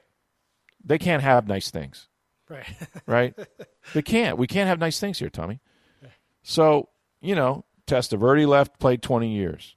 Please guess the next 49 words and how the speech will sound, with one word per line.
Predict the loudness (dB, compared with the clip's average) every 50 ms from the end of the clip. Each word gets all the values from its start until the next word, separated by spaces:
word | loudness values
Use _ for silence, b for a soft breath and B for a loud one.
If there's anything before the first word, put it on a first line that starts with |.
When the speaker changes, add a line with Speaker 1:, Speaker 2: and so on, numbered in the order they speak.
| -6
Speaker 1:
Dilfer | -2 0 0 0 0 0 0
left, | 2 2 2 0 -2
won | -2 -2 -2
a | -2 -4
Super | -4 -6 -8 -6 -8
Bowl. | -6 -4 -4 -4 -4
Not | -4 -6 -6 -6
comparing | -6 -2 -2 0 0 0
him | -2 -4
to | -4 -4
Dilfer. | -2 -4 -4 -6 -8 -16 -20 _ _ _ _ _ _ _ _ _
Steve | _ -8 -2 0 0 2 2
Young | 4 4 4 4 4 4
left | 4 4 4 4 0 -4
and | -6 -4 -2 0
won, | 0 0 -2 -2 -6
you | -6 -4 -2
know, | 0 0 0
an | 0 -2
M | -2 -2
V | -4 -4
P | -4 -2 -2 -2 0 -2 -2
and, | -4 -6 -10 -14 _
and | -10 -8 -8
a | -8
Super | -8 -8 -10 -10 -10 -8
Bowl | -4 -2 -2 -2
in | -2
San | -4 -6 -6 -6
Francisco. | -8 -10 -12 -12 -14 -10 -8 -8 -8
Was | -8 -10 -10
going, | -8 -6 -6 -6 -4
went | -4 -4 -4 -2
to | -2
the | 0
Hall | 0 0 0 -2
of | -4
Fame. | -8 -10 -10 -12 -16 _ b b b b b
Speaker 2:
Right. | -20 -4 2
Speaker 1:
Doug | 4 4 4 6
Williams | 4 4 4 4 2 0 2
left | 4 4 4 4 2 0
and | -2 -2
won | -2 -2
a | -4
Super | -4 -6 -6 -6 -4
Bowl | 0 0 0 0
with | 0 -2 -4
Washington. | -4 -6 -6 -8 -14 -20 -20 -20